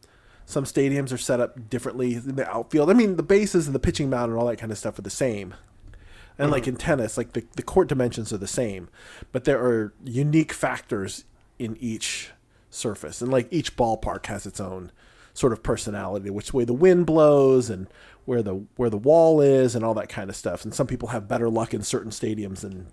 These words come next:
Speaker 1: you know, some people play better in certain stadiums than others.
Speaker 2: Yeah, and then not to harken it right back to golf, but that's the other sport that's a little bit like this in that the course setup, course conditions can favor certain players over others.
Speaker 1: Yeah.
Speaker 2: Um, the, obviously, the, the, the elemental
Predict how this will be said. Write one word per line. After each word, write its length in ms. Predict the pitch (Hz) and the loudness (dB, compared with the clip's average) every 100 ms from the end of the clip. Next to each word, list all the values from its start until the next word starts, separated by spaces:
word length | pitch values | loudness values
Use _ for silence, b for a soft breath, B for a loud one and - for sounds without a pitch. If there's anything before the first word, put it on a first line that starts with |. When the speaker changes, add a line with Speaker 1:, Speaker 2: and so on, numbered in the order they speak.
| - | -10
Speaker 1:
you 100 | 107 | -8
know, 120 | 87 | -8
some 180 | - 117 | -6 -6
people 300 | 107 104 87 _ | -6 -8 -10 _
play 140 | - 117 | -6 -4
better 220 | 104 101 | -4 -6
in 80 | 95 | -8
certain 200 | - 90 | -10 -10
stadiums 340 | - 95 87 | -10 -10 -10
than 120 | - | -14
others. 360 | 82 85 - - _ _ b b b b b b b b | -14 -16 -18 -20 _ _ b b b b b b b b
Speaker 2:
Yeah, 180 | - 208 | 6 8
and 100 | 196 | 10
then 120 | 202 | 10
not 160 | 214 202 | 10 8
to 100 | 160 | 6
harken 240 | 175 160 | 4 4
it 60 | 143 | 4
right 160 | 139 | 4
back 160 | 135 131 | 4 0
to 80 | 127 | -2
golf, 340 | 117 117 110 | -2 -2 -2
but 80 | - | -2
that's 160 | 151 147 | -2 0
the 80 | |
other 240 | 139 127 123 | 0 -2 -4
sport 280 | - - 120 | -6 -6 -6
that's 140 | 113 | -8
a 40 | 127 | -2
little 220 | 143 170 | 4 4
bit 120 | 139 | 4
like 180 | 127 123 | 0 -6
this 180 | 123 113 | -8 -8
in 80 | 127 | -8
that 100 | 120 | -8
the 80 | - | -8
course 320 | - 175 147 | 0 2 2
setup, 440 | - 143 127 120 | 2 2 0 -4
course 260 | - 156 143 | -4 -2 -2
conditions 520 | 139 127 135 135 123 | -2 -2 -2 -2 -6
can 140 | - 123 | -6 -4
favor 260 | 143 123 | -2 -2
certain 280 | 123 135 117 | -2 -6 -6
players 280 | 127 117 110 | -6 -6 -8
over 180 | 113 113 | -8 -2
others. 340 | 156 143 131 | 0 0 -4
Speaker 1:
Yeah. 160 | - - B B B B | -6 -8 B B B B
Speaker 2:
Um, 360 | 110 107 98 - | -6 -6 -8 -10
the, 160 | 131 123 | -12 -8
obviously, 340 | 110 131 131 135 | -4 -4 -4 -6
the, 200 | 113 107 - | -6 -10 -14
the, 140 | 113 101 _ _ _ | -14 -16 _ _ _
the 140 | - - | -16 -8
elemental 680 | 131 131 165 160 151 131 | -4 0 0 0 -2 -4